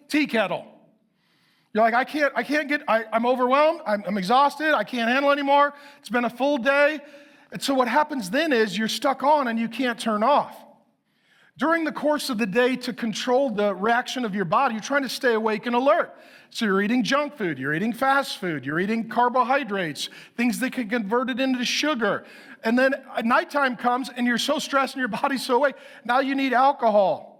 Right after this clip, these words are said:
Now you need sleeping pills. Now you need some sort of comfort, because what your body is saying is,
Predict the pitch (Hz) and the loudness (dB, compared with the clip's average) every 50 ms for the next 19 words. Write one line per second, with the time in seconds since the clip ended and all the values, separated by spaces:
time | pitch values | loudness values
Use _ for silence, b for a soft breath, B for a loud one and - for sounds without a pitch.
0 | b b b b b b b b b - 185 220 240 254 247 262 269 269 269 247 | b b b b b b b b b -4 0 2 2 2 0 -2 -2 -2 -4 -4
1 | - - 262 277 247 214 233 196 - - 208 185 160 151 131 - - - - 185 | -4 -2 -2 0 0 -2 -4 -4 -2 0 0 2 2 0 -2 -6 -12 -10 -6 -2
2 | 202 220 247 247 247 262 262 262 262 269 262 220 - - - - - - - 277 | 0 0 0 0 0 -2 -2 -2 -2 -2 -2 -4 -8 -12 -12 -8 -4 0 0 0
3 | 302 330 - - - 294 285 262 262 190 - - - 269 277 269 - 214 180 190 | 0 0 -2 -4 -2 -2 0 0 -2 -4 -6 -4 -2 -2 -2 0 -2 -4 -4 -6
4 | 226 - 269 240 196 214 254 240 247 254 247 185 165 233 254 294 311 330 311 302 | -6 -4 -4 -4 -2 -4 -4 -2 0 -2 0 0 0 2 2 2 2 0 -2 -4
5 | 330 - 233 - - - 262 277 277 262 240 214 202 202 196 196 | -4 -4 -4 -4 -2 0 2 2 2 2 0 -2 -4 -4 -4 -6